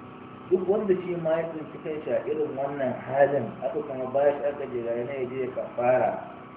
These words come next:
shi ma ya zaɓi cewa an yi akula ya karɓa shi Allah ta fa alherin ya je ya hidima da shi a gida. وتكون الكفارة عليه دينا.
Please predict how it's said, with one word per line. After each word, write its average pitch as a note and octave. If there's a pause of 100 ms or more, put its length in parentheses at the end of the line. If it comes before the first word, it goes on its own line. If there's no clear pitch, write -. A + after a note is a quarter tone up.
(360)
shi C3+
ma C#3+
ya D3
zaɓi C3+
cewa B2
an C3
yi A#2
akula A#2+
ya A2+
karɓa A2
shi -
Allah B2+
ta A#2+
fa A#2+
alherin A2+
ya A2+
je A#2+
ya A#2
hidima A2
da A2+
shi G#2+
a F#2
gida. - (2500)
وتكون -
الكفارة D3
عليه B2
دينا. A2+